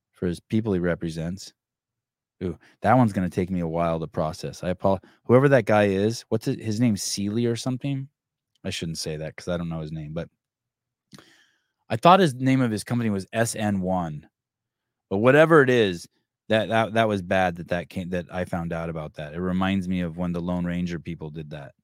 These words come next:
It took me a long time, or when Wooly did that, told Don to not let me go to the games. That, that shit takes me a while to get over. Like, you're, it's like you're going to my boss and telling on me. It's like you saw me kissing my fucking girlfriend in front of my house, and then later on you went and told my,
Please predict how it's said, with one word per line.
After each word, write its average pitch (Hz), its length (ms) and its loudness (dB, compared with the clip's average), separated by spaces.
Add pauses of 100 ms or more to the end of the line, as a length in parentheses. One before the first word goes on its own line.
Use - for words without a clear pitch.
(460)
It - 80 -18
took 95 160 -4
me 98 80 0
a 90 80 0
long 90 480 0
time, 85 260 -4
or 85 100 -4
when 87 220 -2
Wooly 92 340 0
did 85 200 -6
that, 78 240 -8
told 85 240 -8
Don 82 380 -4
to - 100 -12
not 82 160 -6
let 85 100 -8
me 85 100 -6
go 85 140 -4
to 82 80 -2
the 80 100 -6
games. 78 460 -10 (580)
That, 104 260 0
that 113 180 2
shit 87 160 -8
takes 90 240 -4
me 90 80 -4
a 82 40 -4
while 85 300 0
to 80 100 -8
get 82 200 -2
over. 73 400 -8 (1120)
Like, 82 100 -10
you're, 87 120 -8 (260)
it's - 140 -2
like 107 120 4
you're 101 100 -2
going 104 240 4
to 101 40 4
my 90 140 2
boss 85 400 -2
and 78 120 -14
telling 82 380 -6
on 73 140 -10
me. 71 180 -18 (1000)
It's - 120 -12
like 123 160 6
you 120 80 0
saw 131 220 4
me 131 120 4
kissing 127 420 0
my 110 120 2
fucking 110 340 0
girlfriend 104 460 0
in 101 80 -2
front 101 160 -2
of 95 40 -2
my 90 120 0
house, 90 360 -2
and 95 120 -2
then 90 140 -2
later 90 300 -2
on 87 200 -2
you 85 80 -4
went 82 140 -8
and 78 100 -12
told 87 240 -4
my, 78 260 -8